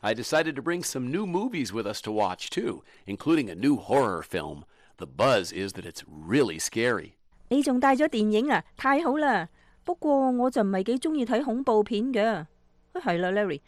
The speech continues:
Speaker 2: 你頭先話 The buzz is，乜嘢係 The buzz？
Speaker 1: Buzz is slang for what people are saying about a particular topic, a person, or a thing, not necessarily bad.
Speaker 2: 哦，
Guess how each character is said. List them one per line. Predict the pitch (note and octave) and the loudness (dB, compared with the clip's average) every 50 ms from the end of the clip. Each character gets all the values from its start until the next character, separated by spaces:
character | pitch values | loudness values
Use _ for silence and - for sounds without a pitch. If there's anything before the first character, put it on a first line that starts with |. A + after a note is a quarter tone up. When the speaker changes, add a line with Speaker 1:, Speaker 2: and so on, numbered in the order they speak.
| _ _ _ | _ _ _
Speaker 2:
你 | - G#3+ B3+ | -6 -4 -4
頭 | - A#3+ E3 | -2 -2 -4
先 | F3 - - D4 D#4 | -2 -2 -2 -2 -2
話 | C#4 A3 G3 F3+ F3+ - _ _ _ | 0 0 -2 -2 -4 -8 _ _ _
The | F3 G3+ | -6 -6
buzz | F#3 - A3+ C4 D#4 - - - - - | -4 -2 -2 -2 -2 -2 -6 -10 -8 -4
is， | A#3+ G3 B2+ C3 - - - _ _ _ _ _ | -4 -4 -4 -6 -10 -16 -20 _ _ _ _ _
乜 | D4 F4+ F4+ | -4 -4 -2
嘢 | - C4 B3+ | -2 -4 -4
係 | - G#3+ F#3+ F#3+ - - E3+ | -2 -2 -2 -2 -4 -4 -4
The | G3+ | -4
buzz？ | F#3+ F#3 B3 C4+ A3+ - - - - - - _ _ _ _ _ _ _ _ - | -4 -2 0 0 0 -2 -4 -10 -16 -18 -20 _ _ _ _ _ _ _ _ -2
Speaker 1:
Buzz | E2 B2 E3 G#3 D3 G#2 F#2+ G#2+ A#2 A2 - - _ _ _ _ _ _ _ _ | 2 4 4 4 4 2 2 0 -2 -4 -6 -8 _ _ _ _ _ _ _ _
is | - A#2+ - - - | -6 -6 -4 -2 -2
slang | C3+ C#3+ D3+ D#3+ D3+ | 0 0 0 0 -2
for | - C#3 | -4 -4
what | C3 B2+ B2 A#2+ | -2 -2 -2 -2
people | - D3 - - A#2+ B2 | -4 -8 -6 -2 0 0
are | A#2 G#2+ | 0 0
saying | - - C3+ C3 C#3+ D3 C#3 A#2+ | 0 -2 -2 -2 -2 -2 -4 -4
about | G2+ G2+ G#2 G#2 | -4 -4 -4 -4
a | G#2+ | -4
particular | - A2 G#2 - - C3+ - - A#2 A2 A#2 | -8 -10 -6 -6 -6 -6 -6 -6 -6 -6 -6
topic, | - - - - A#3+ - - - - - - _ _ _ _ _ | -4 -4 -4 -4 -4 -6 -10 -16 -16 -18 -20 _ _ _ _ _
a | - - | -20 -6
person, | - - A#3 - - - - F#2+ A2 F3 - - _ _ _ _ | -2 0 2 2 2 0 -2 -4 -6 -8 -10 -14 _ _ _ _
or | - - A2 B2 | -4 -2 -2 -2
a | |
thing, | - - - A3 A#3+ G3+ A#2 - - - _ _ _ _ _ _ | 0 0 0 0 2 0 -2 -2 -6 -14 _ _ _ _ _ _
not | - G2 A2+ A#2+ G#2+ | -2 -2 0 0 0
necessarily | A#2+ A#2 A2 - - - - A#2+ A2+ A2 G2+ E2+ F2 E2 | -2 -2 -2 -2 -2 -2 -2 0 0 0 0 -2 -6 -8
bad. | D2 G2 A2 D3 D3+ A2 D2+ C#2+ D#2+ F#2 G#2 - _ _ _ _ _ _ _ _ _ _ _ _ _ _ _ - | -2 2 4 4 4 4 2 -2 -6 -10 -12 -16 _ _ _ _ _ _ _ _ _ _ _ _ _ _ _ -4
Speaker 2:
哦， | - G3+ B3+ C#4 G#3 G3 D#3+ | -2 0 2 2 0 -2 -4